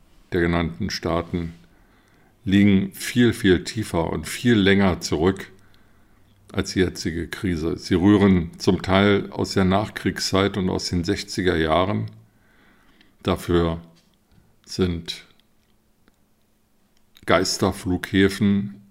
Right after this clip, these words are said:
im spanischen Süden oder Autobahnen, die im Nichts enden, auf Sizilien beredtes Beispiel. All das Geld, das die Verschuldung der nationalen Haushalte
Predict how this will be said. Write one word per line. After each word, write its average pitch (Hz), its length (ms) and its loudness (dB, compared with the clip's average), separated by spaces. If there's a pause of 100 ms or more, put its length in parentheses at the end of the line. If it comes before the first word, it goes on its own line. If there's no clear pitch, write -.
(120)
im 90 160 -4
spanischen 87 580 -2
Süden 104 560 0 (1000)
oder 87 340 -4
Autobahnen, 85 720 0
die 92 80 -2
im 85 180 0
Nichts - 380 -2
enden, 92 600 -2 (140)
auf - 160 -10
Sizilien 82 680 -4
beredtes 78 480 -8
Beispiel. - 560 -12 (2750)
All 123 340 4
das 104 420 0
Geld, 85 500 2 (640)
das - 200 -6
die - 100 -12
Verschuldung 113 760 4
der 92 140 2
nationalen 87 640 -2
Haushalte 82 800 0